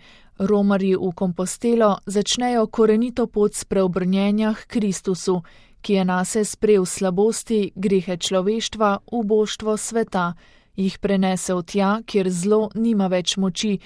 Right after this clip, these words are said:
kjer luč dobrega razsvetljuje vsako stvar, je povedal Benedikt Šestnajsti. Nadaljeval je, da ta pot, ta camino v Santiago še vedno ostaja kraj srečevanja.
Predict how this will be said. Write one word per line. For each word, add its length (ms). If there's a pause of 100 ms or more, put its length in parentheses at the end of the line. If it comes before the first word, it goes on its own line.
(360)
kjer 200
luč 280
dobrega 560
razsvetljuje 840
vsako 460
stvar, 440 (260)
je 240
povedal 420
Benedikt 500
Šestnajsti. 760 (1120)
Nadaljeval 680
je, 200
da 240
ta 260
pot, 440 (200)
ta 300
camino 600
v 100
Santiago 880
še 220
vedno 340
ostaja 520
kraj 320
srečevanja. 840